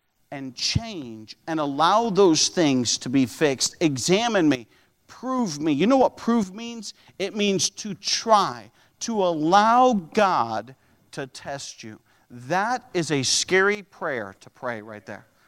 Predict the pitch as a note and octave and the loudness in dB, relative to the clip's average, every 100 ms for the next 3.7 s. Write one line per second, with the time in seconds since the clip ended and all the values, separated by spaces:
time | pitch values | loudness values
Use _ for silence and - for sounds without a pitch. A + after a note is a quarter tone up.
0 | _ - A3 B3+ G#3 - G#3 F#3 D#3+ C3+ | _ -2 0 0 -2 2 2 4 4 4
1 | F3 F#3+ D#3 F#3+ F#3 F#3 C3 - - - | 4 2 -2 -2 -4 -6 -8 -12 -20 -20
2 | - _ _ _ _ _ _ _ - A#3 | -20 _ _ _ _ _ _ _ -16 -14
3 | - C#3+ C3 A2+ C#3+ G3+ | -4 -2 0 0 -2 -6